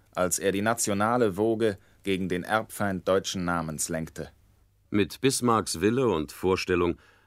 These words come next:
Speaker 2: hatte das nun gar nichts mehr zu tun. Der Reichskanzler Bethmann Hollweg ging gar so weit, die einseitigen Bindungen des Deutschen Reiches an das schwache Österreich-Ungarn und die damit verbundene antirussische Note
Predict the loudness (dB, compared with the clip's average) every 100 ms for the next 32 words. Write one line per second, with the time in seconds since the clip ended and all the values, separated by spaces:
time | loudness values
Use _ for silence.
0 | -4 -4 -2 -2 -2 0 2 0 0 -6
1 | -10 -10 -10 -8 -8 -10 _ _ _ _
2 | _ _ _ _ 4 4 4 2 2 2
3 | 2 2 2 4 4 4 2 0 -4 -2
4 | 2 2 2 2 2 0 -8 _ _ 0
5 | 4 4 4 2 2 2 4 2 2 2
6 | 0 0 0 0 0 0 0 -2 -2 -2
7 | -2 -2 0 0 0 0 0 0 2 2
8 | 4 2 2 0 -4 -8 -8 -6 -4 0
9 | 0 0 -2 -2 0 0 0 -2 0 -2
10 | -2 -2 0 0 0 -4 0 4 4 4
11 | 2